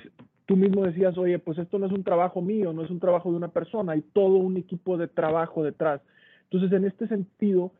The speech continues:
quisiera, eh, pues, ir un poquito a, hacia la pregunta de qué tipo de talento tuviste que reunir para lograr este proyecto de la omnicanalidad o, o en qué tipo de talento se fueron ustedes fijando o reclutando para decir, "Oye,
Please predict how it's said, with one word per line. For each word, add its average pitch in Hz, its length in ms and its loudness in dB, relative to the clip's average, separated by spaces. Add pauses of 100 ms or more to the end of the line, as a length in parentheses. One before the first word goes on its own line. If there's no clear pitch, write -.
(200)
quisiera, 180 560 2
eh, 160 440 -2
pues, 170 140 -2 (120)
ir 190 140 2
un 185 100 0
poquito 185 560 0
a, 170 100 0
hacia 160 320 -4
la 160 100 -2
pregunta 165 440 -4
de 175 180 0 (340)
qué 190 60 -2
tipo 196 340 2
de 196 100 0
talento 180 580 -2
tuviste 165 420 0
que 180 100 -4
reunir 170 320 -2
para 175 160 -2
lograr 156 300 -2
este 160 180 -8
proyecto 156 560 -2
de 160 60 4
la 156 80 2
omnicanalidad 147 640 0
o, 156 120 4
o 156 220 -4
en 156 120 -6
qué 180 100 0
tipo 196 320 0
de 190 120 2
talento 165 440 -4
se 175 100 -8
fueron 170 400 -2 (300)
ustedes 175 440 0
fijando 175 520 -2
o 170 80 0
reclutando 165 800 0
para 160 200 0
decir, 151 280 -2
"Oye, 160 260 2